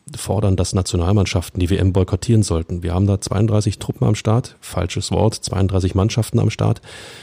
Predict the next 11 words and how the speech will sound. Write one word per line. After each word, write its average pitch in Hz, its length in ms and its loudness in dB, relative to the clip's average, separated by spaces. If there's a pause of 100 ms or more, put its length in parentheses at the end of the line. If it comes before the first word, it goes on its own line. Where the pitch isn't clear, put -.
(160)
Ähm, 104 320 2 (100)
von 92 220 -2
denen 107 180 2
boykottieren 101 480 2
zwanzig 101 380 0
die 98 160 0
W 95 100 2
M, 104 140 4
sechzehn 92 380 0
fahren 90 240 0
hin. 82 260 -2